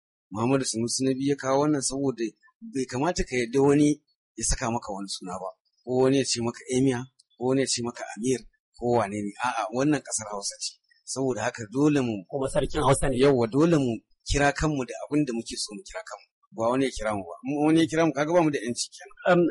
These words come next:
Speaker 2: shi wannan mai tambayar kuma, Alagawata, yana cewa daga cikin kiraran da ake wa Kano shi ne ana ce mata Jalla Babbar Hausa, Kano Tumbin Giwa, kaza, kaza. To, kuma sannan shi Sarkin Kano ana yi masa kirari da cewa mai jimina.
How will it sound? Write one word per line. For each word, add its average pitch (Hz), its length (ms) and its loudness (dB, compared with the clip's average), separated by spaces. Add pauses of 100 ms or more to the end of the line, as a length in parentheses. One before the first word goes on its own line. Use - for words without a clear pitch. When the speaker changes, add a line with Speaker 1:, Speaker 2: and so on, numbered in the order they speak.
(100)
Speaker 2:
shi - 200 4
wannan 214 280 10
mai 151 100 8
tambayar 135 440 6
kuma, 123 380 2 (320)
Alagawata, 127 520 6
yana 131 220 6
cewa 117 560 4 (360)
daga 139 200 2
cikin - 340 0
kiraran 165 460 8 (220)
da 131 180 0
ake 127 280 2
wa 110 140 4
Kano 131 480 6 (140)
shi 127 180 -6
ne 120 80 0
ana 127 200 -2
ce - 120 -4
mata 123 280 -2
Jalla 120 340 2
Babbar 120 380 -2
Hausa, 123 480 0
Kano 131 180 2
Tumbin 117 480 -4
Giwa, 123 240 -2
kaza, 117 280 -8
kaza. 117 180 -6 (280)
To, 131 140 -2
kuma 135 180 0
sannan 147 480 6 (280)
shi 180 300 4
Sarkin 175 460 2
Kano 165 280 2
ana 135 160 4
yi 123 60 4
masa 123 280 0
kirari 139 480 6
da 110 80 -4
cewa 117 520 0
mai 123 200 8
jimina. 120 420 6